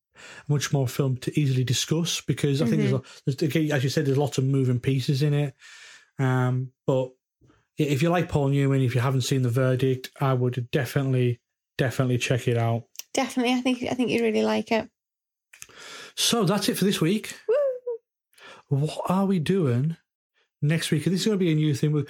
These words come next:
Speaker 1: we're gonna be organised. We're gonna plan, and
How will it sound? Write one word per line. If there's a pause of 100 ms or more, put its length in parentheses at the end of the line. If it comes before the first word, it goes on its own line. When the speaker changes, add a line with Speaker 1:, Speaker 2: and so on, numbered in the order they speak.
(120)
Speaker 1:
we're
gonna
be
organised. (680)
We're
gonna
plan, (840)
and